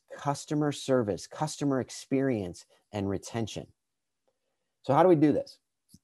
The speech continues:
I broke it down into three compartments. The first compartment will not surprise anyone that's ever listened to one of the V I Ps in the past? Can you guess?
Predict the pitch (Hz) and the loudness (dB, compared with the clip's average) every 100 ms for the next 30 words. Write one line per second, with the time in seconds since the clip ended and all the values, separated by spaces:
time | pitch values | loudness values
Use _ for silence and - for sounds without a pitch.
0 | _ _ _ _ _ _ - 123 151 151 | _ _ _ _ _ _ -2 4 6 6
1 | 127 131 131 123 - 123 117 123 110 110 | 6 6 6 2 0 0 0 -2 -2 -4
2 | 117 120 139 143 135 - _ _ _ _ | -4 0 4 4 2 -4 _ _ _ _
3 | _ _ - 117 - 135 110 92 - - | _ _ -8 -8 0 4 4 2 -10 -16
4 | - _ - 101 - 123 - 127 139 117 | -20 _ -12 -8 -2 -2 -2 -2 2 2
5 | 113 90 104 104 104 101 107 - - 104 | 2 -2 -2 -2 0 0 -2 -6 -12 -10
6 | - 101 101 95 - 113 123 120 117 - | 0 2 2 -2 -6 -6 -4 -2 -4 -6
7 | - 110 120 127 120 - 107 95 95 107 | -4 -2 0 0 -2 -2 -4 -4 -4 -4
8 | 117 107 101 92 _ - - _ _ 95 | -4 -4 -6 -6 _ -20 -20 _ _ -6
9 | 110 117 104 92 113 107 98 92 - 90 | 2 4 4 2 0 0 -2 -6 -6 -8
10 | - - - _ _ _ _ _ _ _ | -10 -18 -20 _ _ _ _ _ _ _
11 | _ _ 101 95 107 135 - | _ _ -4 4 6 4 2